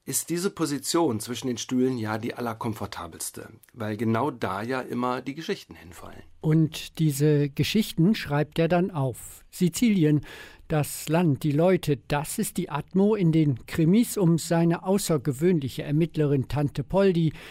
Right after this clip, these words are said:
Speaker 2: die mit sechzig Jahren von Deutschland nach Sizilien auswandert, um sich dort,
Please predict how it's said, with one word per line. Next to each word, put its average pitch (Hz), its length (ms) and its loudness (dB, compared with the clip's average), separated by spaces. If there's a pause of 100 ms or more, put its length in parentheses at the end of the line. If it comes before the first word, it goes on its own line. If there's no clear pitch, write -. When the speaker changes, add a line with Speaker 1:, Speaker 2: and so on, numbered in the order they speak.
(180)
Speaker 2:
die 156 100 4
mit 151 380 2
sechzig 196 640 -2
Jahren 147 500 0
von 147 220 -2
Deutschland 143 540 -4
nach 147 240 -2
Sizilien 156 680 0
auswandert, 208 640 0
um 160 160 0
sich 143 220 -4
dort, 170 420 0